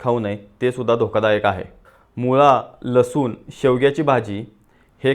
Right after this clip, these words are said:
खाऊन वर दूध पिऊ नये, याने आंधळेपणा किंवा बहिरेपणा येऊ शकतो.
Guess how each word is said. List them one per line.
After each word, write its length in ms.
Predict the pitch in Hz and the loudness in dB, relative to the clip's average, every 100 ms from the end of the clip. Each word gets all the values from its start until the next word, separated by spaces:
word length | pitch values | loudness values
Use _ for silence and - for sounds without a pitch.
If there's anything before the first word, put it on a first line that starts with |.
| 135 | 0
खाऊन 260 | 123 131 127 | -2 -2 -2
वर 160 | 120 123 | -2 -2
दूध 260 | 107 135 | -2 -6
पिऊ 260 | 135 139 120 | -4 -4 -4
नये, 220 | 101 107 - _ _ | -4 -6 -10 _ _
याने 260 | 110 110 127 - | -4 -2 -4 -4
आंधळेपणा 640 | 120 117 131 131 113 104 | -2 0 0 -2 -4 -6
किंवा 240 | 104 120 | -4 -2
बहिरेपणा 460 | 120 113 110 120 120 | 0 0 0 -2 -2
येऊ 200 | 113 101 | -2 -2
शकतो. 400 | 101 - - | -6 -10 -12